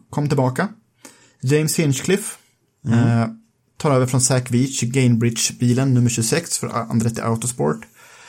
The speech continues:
Speaker 1: Veach som... Han gjorde bra ifrån sig i Texas, men sen dess gick det ju in, inga ljusglimtar alls.
Speaker 2: Nej.
Speaker 1: Det verkar som han fick lite sparken, va?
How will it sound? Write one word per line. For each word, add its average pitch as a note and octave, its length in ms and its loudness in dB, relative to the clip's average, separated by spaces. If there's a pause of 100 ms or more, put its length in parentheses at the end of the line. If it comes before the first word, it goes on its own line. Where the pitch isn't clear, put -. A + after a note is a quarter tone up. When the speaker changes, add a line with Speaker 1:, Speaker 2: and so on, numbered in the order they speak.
(240)
Speaker 1:
Veach C#3+ 480 0 (180)
som... D#3+ 440 0 (1300)
Han D#3 180 0
gjorde E3 180 4
bra D#3+ 180 4
ifrån D#3 220 -2
sig C3 140 0
i B2+ 40 2
Texas, A2+ 680 -2
men A2+ 120 0
sen A2+ 200 2
dess - 440 -2 (160)
gick - 300 -10
det G#2+ 60 -6
ju G#2 140 -4
in, A2+ 320 -4 (640)
inga B2 220 4
ljusglimtar A2+ 560 0
alls. A2+ 580 0
Speaker 2:
Nej. G#2 320 0 (440)
Speaker 1:
Det C#3 80 -4
verkar C#3 300 2
som C#3 120 0
han B2+ 120 4
fick C3 260 -2
lite A#2 160 -4
sparken, B2+ 520 -2
va? C3 160 -4